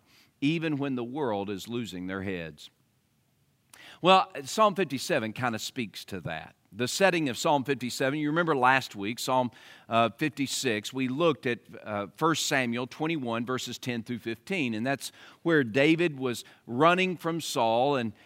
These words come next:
and he was finding, uh, a, a temporary respite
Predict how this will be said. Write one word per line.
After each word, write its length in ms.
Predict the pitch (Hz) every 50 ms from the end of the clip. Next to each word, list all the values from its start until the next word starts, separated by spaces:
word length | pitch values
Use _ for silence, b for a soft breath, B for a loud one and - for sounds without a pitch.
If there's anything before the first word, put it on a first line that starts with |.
| B B
and 360 | B 110 117 120 120 123 -
he 200 | - 127 113 123 131
was 180 | 135 135 -
finding, 480 | - - 156 156 156 151 147 143 131 117 B B B B B
uh, 280 | - 110 113 110 107 104 104 - _ _
a, 220 | - 104 101 95 90 90
a 120 | 107 107 98
temporary 920 | - - - 190 214 - - 190 185 180 175 165 160 156 160 156 147 143
respite 720 | 131 131 131 147 151 143 - - - _ 113 110 117 123